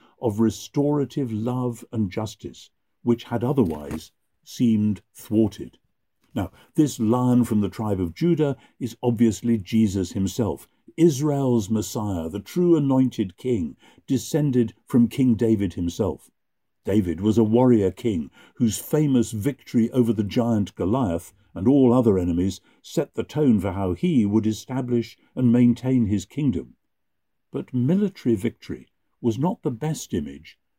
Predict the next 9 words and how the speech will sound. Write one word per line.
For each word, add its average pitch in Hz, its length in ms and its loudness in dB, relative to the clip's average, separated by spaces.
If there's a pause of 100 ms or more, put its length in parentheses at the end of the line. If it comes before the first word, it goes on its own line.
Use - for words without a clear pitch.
for 135 120 0
what 135 220 -4
had 131 260 -4
to 123 80 0
be 113 140 2
done. 104 340 -2 (640)
David's 120 380 -2
son 95 380 -6
Solomon, 143 580 -4